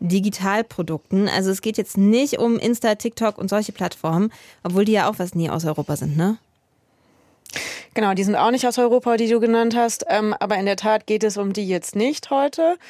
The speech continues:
Speaker 2: sondern es geht um <laughs> all die anderen digitalen Produkte, die wir im Alltag nutzen, die aber auch Behörden nutzen.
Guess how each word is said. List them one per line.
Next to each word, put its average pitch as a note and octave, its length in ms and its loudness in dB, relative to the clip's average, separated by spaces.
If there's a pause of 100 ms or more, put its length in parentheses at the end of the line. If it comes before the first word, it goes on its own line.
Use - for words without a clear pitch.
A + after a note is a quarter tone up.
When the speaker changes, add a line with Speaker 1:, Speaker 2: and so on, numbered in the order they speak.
(260)
Speaker 2:
sondern A3+ 280 0
es G#3+ 200 -4
geht A#3+ 360 -2 (100)
um G#3+ 440 0 (300)
<laughs> - 280 -10
all A#3+ 140 -2
die A#3+ 140 -4
anderen B3+ 420 -4
digitalen G#3+ 600 -4
Produkte, G#3+ 520 -2
die G#3 220 -6
wir A#3+ 140 0
im A3+ 80 -2
Alltag G3+ 400 -2
nutzen, G3+ 320 -8
die G3 160 -2
aber F#3 200 -2
auch F#3 120 -6
Behörden F3 500 -4
nutzen. E3 320 -12